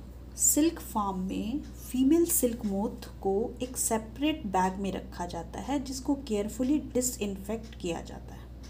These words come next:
हर एक moth करीब करीब टू हंड्रेड से five hundred X ले करती हैं।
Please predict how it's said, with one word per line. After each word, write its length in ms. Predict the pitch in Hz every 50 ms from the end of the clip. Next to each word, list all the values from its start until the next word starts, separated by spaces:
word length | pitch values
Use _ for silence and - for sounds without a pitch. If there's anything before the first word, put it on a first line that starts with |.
| - - - - - - - - - - - - - - - - - - - - - - - - - - - - - -
हर 260 | - - 214 240 254
एक 240 | 311 359 370 381 -
moth 460 | 277 220 214 202 208 277 - - - - - - - - - - -
करीब 340 | - 254 269 294 302 - -
करीब 340 | 254 247 254 262 262 - - -
टू 160 | 294 302 302
हंड्रेड 340 | 262 254 226 220 226 240 233
से 180 | - - 262
five 460 | 247 - - - 196 202 220 240 220 220
hundred 460 | 202 202 196 202 208 208 - - - 185
X 260 | 185 185 - - 196
ले 180 | 185 175 175
करती 400 | 180 - 202 190 190 190 - 214
हैं। 420 | 214 208 233 - 320 - - -